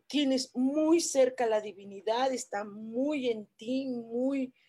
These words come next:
eres una persona de mucho amor, mucha fe, muy femenina.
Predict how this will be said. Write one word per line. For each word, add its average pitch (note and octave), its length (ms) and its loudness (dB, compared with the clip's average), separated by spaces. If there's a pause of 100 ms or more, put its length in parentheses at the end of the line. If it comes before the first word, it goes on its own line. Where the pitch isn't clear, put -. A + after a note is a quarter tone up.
(320)
eres B3+ 200 4
una B3+ 200 0
persona B3 380 2
de A#3 80 2
mucho A3 340 -6
amor, G#3+ 380 0
mucha A3+ 340 -4
fe, B3 520 4 (680)
muy B3+ 460 2
femenina. G#3+ 760 -2